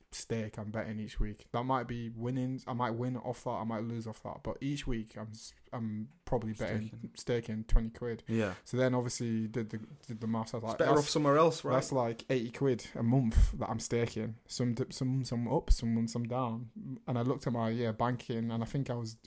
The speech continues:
Speaker 1: after all, everything I did, I was like, obviously I've lost, even with that one sixty loss, just to tell you guys, I think I was still up, like, fifty quid from this time last year. So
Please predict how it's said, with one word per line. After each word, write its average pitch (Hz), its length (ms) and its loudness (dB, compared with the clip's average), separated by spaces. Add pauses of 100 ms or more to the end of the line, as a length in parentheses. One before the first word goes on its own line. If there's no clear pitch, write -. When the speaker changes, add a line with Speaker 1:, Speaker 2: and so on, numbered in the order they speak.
(480)
Speaker 1:
after 139 240 2
all, 147 160 6
everything 160 300 4
I 131 80 2
did, 123 280 2
I 127 100 2
was 113 320 0
like, 110 440 -2 (500)
obviously 131 260 2
I've 113 120 0
lost, 120 440 -2
even 151 240 6
with 131 160 2
that 117 160 0
one 117 140 -2
sixty - 280 -8
loss, 110 300 -2
just - 200 -10
to - 120 -18
tell 110 140 -4
you 104 80 -4
guys, 104 340 -6
I 110 40 -8
think 113 260 -6
I 107 60 -2
was 110 120 -4
still 117 240 -4
up, - 160 -8
like, - 180 -6
fifty - 420 -6
quid - 420 2 (260)
from 107 680 0 (380)
this 120 140 -2
time 113 240 0
last 110 220 -4
year. 107 220 -4 (520)
So 113 480 2